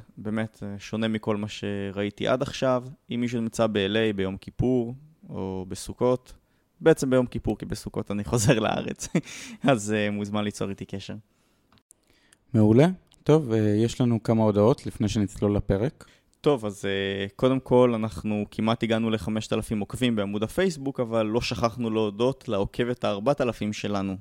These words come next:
Speaker 1: שהיא, ליאור?
Speaker 2: אה, סיגלית טל צביקל, אני מקווה שאני מבטא את זה נכון, אז תודה רבה לך, סיגלית, אנחנו שמרנו את השם שלך מאז שהתחלת לעקוב אחרינו, וחיכינו להזדמנות להודות לך, אז שוב, תודה רבה.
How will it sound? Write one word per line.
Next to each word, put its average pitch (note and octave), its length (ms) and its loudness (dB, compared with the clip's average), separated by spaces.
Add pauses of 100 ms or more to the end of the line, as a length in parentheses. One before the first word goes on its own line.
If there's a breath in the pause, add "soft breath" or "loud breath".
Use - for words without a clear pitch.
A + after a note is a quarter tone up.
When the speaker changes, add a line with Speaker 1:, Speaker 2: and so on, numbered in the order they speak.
Speaker 1:
שהיא, G2+ 400 -4
ליאור? C3+ 320 0 (880 soft breath)
Speaker 2:
אה, G#2+ 280 0 (140)
סיגלית A#2+ 920 2
טל C#3+ 360 4 (200)
צביקל, A#2 800 0 (160)
אני A2+ 120 -2
מקווה A2 280 -2
שאני A2 220 0
מבטא A2 420 2
את G#2+ 60 0
זה A2+ 100 2
נכון, F3 480 4
אז A2 160 -4
תודה A#2 240 2
רבה A#2 260 4
לך, A#2+ 140 2
סיגלית, A#2 600 0
אנחנו A2 560 -2
שמרנו B2+ 440 6
את - 80 0
השם A#2+ 260 2
שלך - 260 -6
מאז A2+ 240 0
שהתחלת A2+ 480 -4
לעקוב B2 360 0
אחרינו, F#3 480 2 (520 soft breath)
וחיכינו C3+ 420 0
להזדמנות C#3 480 2
להודות B2+ 340 2
לך, B2 260 -4
אז G#2+ 180 -10
שוב, - 260 -8 (160)
תודה A2+ 200 0
רבה. G#2+ 200 -2